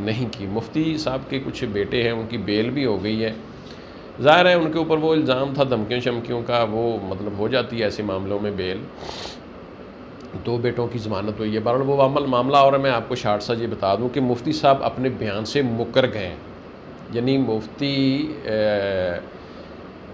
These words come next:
अपना अजीज़ुर रहमान साहब, ए, जो जुडिशल मजिस-, मजिस्ट्रेट होते हैं दफ़ा तीस के, उनके सामने जाकर जो पुलिस को उन्होंने इकबाली बयान दिया था कि मैंने बदफेली की है, ये मामला ऐसे है, मैंने किया है,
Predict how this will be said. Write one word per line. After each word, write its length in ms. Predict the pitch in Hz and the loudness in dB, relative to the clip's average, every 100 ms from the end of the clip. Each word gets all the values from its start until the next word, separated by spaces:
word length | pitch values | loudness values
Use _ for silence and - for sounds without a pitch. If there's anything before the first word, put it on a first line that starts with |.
| - | -10
अपना 280 | 101 - 107 | -8 -2 0
अजीज़ुर 320 | 104 123 139 | 2 2 4
रहमान 420 | 117 104 101 135 | 4 2 2 2
साहब, 460 | 139 - 110 110 104 | 0 0 4 4 2
ए, 720 | 101 107 117 123 - - - 101 | 2 2 2 0 -2 -8 -6 -4
जो 300 | 98 107 107 | 0 2 2
जुडिशल 560 | 101 104 120 - 120 110 | 0 -2 -4 -2 -2 -2
मजिस-, 440 | 98 98 98 - | -2 -2 -2 -4
मजिस्ट्रेट 640 | 104 101 104 - 117 151 135 | -2 0 -2 -2 0 0 0
होते 260 | 104 - | -2 -2
हैं 180 | 104 98 | -4 -4
दफ़ा 180 | - 90 | -4 -6
तीस 420 | - 127 139 139 | -2 0 0 -2
के, 320 | - 101 110 | -4 -2 -2
उनके 380 | 110 104 104 113 | -2 -6 -4 -4
सामने 460 | - 107 107 110 107 | -4 -2 -2 -2 -2
जाकर 680 | 95 95 95 - 107 107 | 0 0 0 0 0 0
जो 80 | 104 | -2
पुलिस 480 | 101 117 117 135 135 | -4 -2 0 0 0
को 140 | - | -2
उन्होंने 240 | 113 117 120 | -2 -2 -4
इकबाली 520 | - 113 113 127 185 | -6 0 4 4 4
बयान 320 | 156 123 113 | 4 4 2
दिया 220 | 107 104 | 0 0
था 160 | 98 107 | 0 0
कि 140 | 107 | 0
मैंने 260 | 110 98 101 | -2 -2 -2
बदफेली 460 | 95 92 - 104 104 | -2 -4 -2 -2 -2
की 320 | 104 104 107 | -6 -4 0
है, 360 | 113 113 101 | 0 0 -2
ये 100 | 101 | -2
मामला 480 | 101 92 92 92 85 85 | 0 -2 -2 -2 -2 -2
ऐसे 280 | 85 - | -4 -4
है, 300 | 90 90 101 | -4 -2 -2
मैंने 220 | 104 92 90 | -2 -4 -6
किया 340 | 95 104 110 | -6 0 4
है, 380 | 113 113 - | 4 2 -8